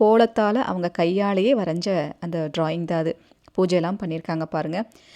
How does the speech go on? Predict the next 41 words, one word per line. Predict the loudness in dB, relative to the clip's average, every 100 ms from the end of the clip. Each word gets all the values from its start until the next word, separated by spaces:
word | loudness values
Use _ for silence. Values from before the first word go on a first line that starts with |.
| -12
அவ்வளவு | -6 -4 4 6 6
அழகா | 2 0 -2
இருக்கு. | -4 -6 -2
எதுவுமே | 0 4 4 4 2
கடவுளுக்கு | 2 2 2 2
வந்துட்டு | 0 0 2 2 2 -4 -20 -20 _
நம்ம | 2 8 8 8 6
கையால | 6 6
நம்ம | 6 4 2
செய்யும் | 0 -2 0 0
போது | 0 2
அதுல | 2
ஒரு | 2
திருப்தி | 0 -2 0 0
கிடைக்குது. | 0 -2 -4 -6 -8
ஒரு | -6 -2
ஆத்ம | 0 0 0 0
திருப்தி | 0 0 0
வந்து | 0
நம்மளே | -2 -4 -2 -2
அறியாம | -2 -2 -4
அது | -6 -6
கிடைக்குது. | -10 -6 -6 -6 _ -20 -20 -6
இந்த | 2 4
விஷயமும் | 4 4 2 0
அப்படிதான் | -2 -4
நான் | -4 -6
பார்க்குறேன். | -8 -6
இந்த | -4 -4
கண்ணன் | -2 -2 -2 0
ராதை | 2 0
பார்க்கும்போது | 0 -4 -2 -2 0
ரொம்ப | 0 0 2 4
ஒரு | 4
அழகா | 4 0 -2
இருந்துச்சு. | -2 -4 -6 -8 _ -20 -20 -14
நீங்களும் | -2 2 4 4
பார்க்குறீங்களே, | 2 -2 -2 -2 -4 -4
இந்த | -6
கண்ணன் | -4 -2 0 0
ராதை | 0 -2